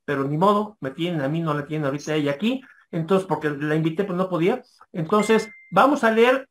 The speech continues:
el capítulo doce, el versículo uno y dos de Romanos, de la carta de los Romanos. ¿Quién lo lee?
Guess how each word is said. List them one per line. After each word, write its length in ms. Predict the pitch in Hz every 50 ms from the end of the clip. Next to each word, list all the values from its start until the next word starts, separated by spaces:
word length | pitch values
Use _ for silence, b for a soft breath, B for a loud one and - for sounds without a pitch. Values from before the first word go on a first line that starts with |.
| _ _ _
el 200 | - 170 165 160
capítulo 600 | - 180 175 - 277 277 269 - 269 247 214 196
doce, 600 | 185 214 226 226 220 - 220 226 262 269 269 - _ _ _ _ _
el 200 | 165 175 175 165
versículo 720 | 165 175 165 160 - 240 233 - - 233 226 220 214 214 -
uno 440 | 214 240 277 269 254 240 226 226 - -
y 140 | 165 156 151
dos 320 | 160 202 233 254 254 -
de 120 | 165 165 156
Romanos, 640 | 143 143 143 143 151 170 175 165 147 120 113 - -
de 100 | 139 123
la 140 | 127 131 -
carta 260 | 170 185 185 - 185
de 60 | 170
los 160 | 147 143 135 135
Romanos. 460 | 151 151 175 185 185 175 143 120 -
¿Quién 180 | - 214 214 190
lo 80 | 156
lee? 200 | 135 127 101 92